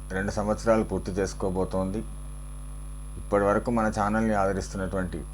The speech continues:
ప్రేక్షకులందరికీ కూడా ధన్యవాదాలు తెలియజేస్తూ, ప్రస్తుతం జీడీ సారయ్య అనేటువంటి ఒక వ్యక్తి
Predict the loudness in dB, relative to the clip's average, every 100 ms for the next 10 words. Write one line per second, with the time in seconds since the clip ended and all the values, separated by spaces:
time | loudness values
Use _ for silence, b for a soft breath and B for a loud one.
0 | -10 -10 -6 -4 -2 -2 0 0 0 0
1 | 0 0 0 0 -4 -10 -6 -4 0 4
2 | 4 4 2 2 2 2 0 -2 -4 -4
3 | -8 -10 -12 -10 -10 -10 -4 -4 -2 -2
4 | 2 2 -2 -8 -12 -12 -10 -10 -10 -10
5 | -10 -10 -10 -10 -10 -10 -10 -10 -10 -10
6 | -10 -8 0 6 6 8 6 8 10 10
7 | 8 8 6 4 4 4 2 0 0 0
8 | 2 0 0 -2 -2